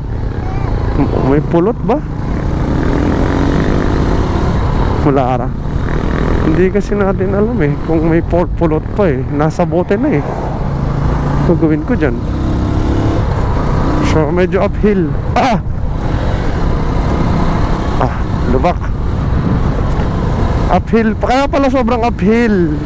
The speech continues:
Kasi napaka-, ah, napakataas niya. Ang sarap, mamen. Yan ang sinasabi ko. Kaysa mag-suicide ka,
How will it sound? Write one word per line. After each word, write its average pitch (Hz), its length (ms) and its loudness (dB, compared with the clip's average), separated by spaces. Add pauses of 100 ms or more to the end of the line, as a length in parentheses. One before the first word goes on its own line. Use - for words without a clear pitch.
(240)
Kasi 220 260 2
napaka-, 208 560 0 (1900)
ah, 151 240 2
napakataas 185 720 0
niya. 180 140 2 (3000)
Ang 254 240 2
sarap, 208 400 0 (160)
mamen. 208 480 0 (1600)
Yan 254 180 2
ang 285 60 0
sinasabi 208 480 0
ko. 190 240 2
Kaysa 175 240 2
mag-suicide 208 720 0
ka, 135 160 2